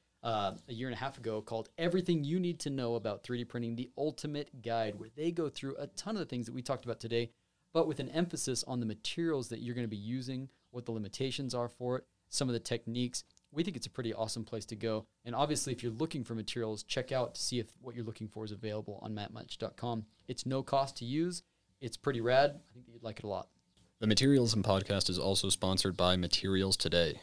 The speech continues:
Speaker 2: You can visit materials today dot com to stay up to date in the latest happenings in the material science field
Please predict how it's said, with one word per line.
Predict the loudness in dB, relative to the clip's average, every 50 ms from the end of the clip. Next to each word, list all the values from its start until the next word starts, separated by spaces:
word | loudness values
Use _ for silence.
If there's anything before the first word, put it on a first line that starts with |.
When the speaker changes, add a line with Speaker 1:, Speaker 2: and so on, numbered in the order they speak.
| -16 -16
Speaker 2:
You | -10 -10 -6
can | -4 -2 -2 -2
visit | 0 0 0 0 -2
materials | -2 -2 0 0 2 2 2
today | 2 2 0 0 0
dot | 0 0 -2
com | -2 -4 -2 0 0 0
to | 2 2
stay | 0 0 0 -2 -2
up | -2 -2
to | -2 0
date | 0 0
in | 0 0
the | -2 -2
latest | 0 0 0 2 0 0 0 0
happenings | -2 -2 -2 0 -2 -2 0 -2 -2 -2 -2
in | -2
the | 0 0
material | 0 0 0 0 0 0 0 0
science | 0 0 0 -2 -2 -4
field | -4 -4 -4 -2 -2 -4